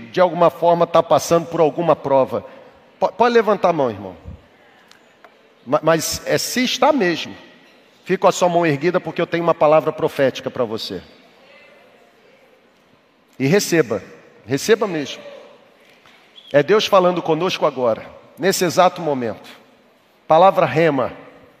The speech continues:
Olha pra cá, por favor. O fato de você estar enfrentando batalhas ferozes no presente momento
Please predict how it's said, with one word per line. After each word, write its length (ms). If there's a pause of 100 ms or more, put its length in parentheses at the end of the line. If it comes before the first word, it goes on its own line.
(680)
Olha 200
pra 180
cá, 160
por 140
favor. 460 (1300)
O 60
fato 380
de 80
você 320
estar 240
enfrentando 500
batalhas 540
ferozes 680
no 100
presente 560
momento 600